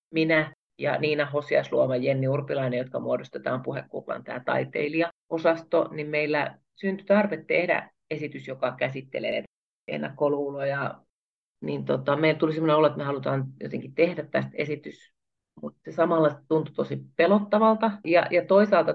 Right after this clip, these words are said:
tuntui hassulta ehkä, että me Helsingissä tehdään sitten <laughs> ikään kuin teatteriin, johon todennäköisesti tulee ihmisiä, jotka todennäköisesti ajattelee ihan samalla tavalla kuin me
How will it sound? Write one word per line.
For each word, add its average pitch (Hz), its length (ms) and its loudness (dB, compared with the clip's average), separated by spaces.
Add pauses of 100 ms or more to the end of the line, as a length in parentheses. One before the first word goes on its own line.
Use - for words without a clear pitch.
(140)
tuntui 156 280 -6
hassulta 160 480 0
ehkä, 135 200 0
että 135 100 -4
me 131 220 -2 (360)
Helsingissä 135 800 -2 (240)
tehdään 135 440 2
sitten 139 380 0 (160)
<laughs> 160 140 -6
ikään 160 240 -2
kuin 143 240 -2 (420)
teatteriin, 135 800 4 (100)
johon 139 340 0
todennäköisesti 135 720 0 (100)
tulee 135 520 4 (100)
ihmisiä, 131 340 -2
jotka 131 400 -4 (100)
todennäköisesti 135 560 0
ajattelee - 380 -2
ihan 156 140 -10
samalla 139 260 -2
tavalla 131 240 -2
kuin 131 160 -4
me 131 220 0